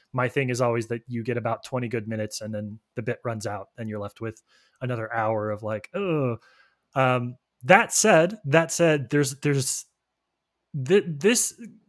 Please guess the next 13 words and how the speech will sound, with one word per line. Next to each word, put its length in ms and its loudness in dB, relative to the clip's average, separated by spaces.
kept 240 -4
my 120 0
interest 360 -4
because 300 -4
there 100 -2
were 80 -4
some 340 -6
weird 580 -2
fucking 360 -10
choices, 520 -12
like, 140 -14
some 260 -6
really 680 0